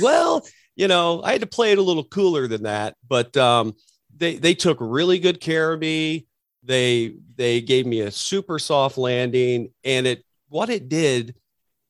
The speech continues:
and the lesson I learned from it is sometimes you, you can hang on too long out of fear. You can hang on too long out of security and comfort,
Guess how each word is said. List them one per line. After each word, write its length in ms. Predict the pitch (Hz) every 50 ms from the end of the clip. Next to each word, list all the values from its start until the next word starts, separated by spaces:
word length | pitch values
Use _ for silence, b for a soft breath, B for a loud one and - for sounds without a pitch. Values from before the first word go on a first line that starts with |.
| _ -
and 320 | 147 139 139 135 131 123
the 80 | 131 123
lesson 380 | 127 143 165 180 - - 151
I 120 | 131 123 117
learned 380 | 113 123 147 170 196 214 196
from 300 | - - 135 120 113 113
it 160 | 113 113 - -
is 440 | - 113 120 120 120 117 110 - - _ _ _ _ _ _ _ _ _ _
sometimes 640 | - - 190 247 294 - - 254 247 254 233 185 -
you, 120 | 185 175 - - - _ _
you 120 | 165 185
can 180 | - 170 151 139
hang 280 | 131 156 160 160 156
on 200 | 156 151 143 131
too 220 | - - 170 165 151
long 380 | 131 127 143 156 165 165 160
out 160 | - 131 127
of 80 | 120 -
fear. 560 | - - - - 147 131 113 98 - - - _
You 140 | 131 147 156
can 140 | - 147 127
hang 280 | 117 151 160 170 165
on 200 | 156 151 151 139
too 220 | - - 180 170 160
long 340 | 151 143 143 139 139 139
out 140 | 135 127 120
of 80 | 123 -
security 640 | - - - - - - 139 143 147 139 135 127 120
and 120 | 107 -
comfort, 540 | - - 147 151 170 - - 110 101 -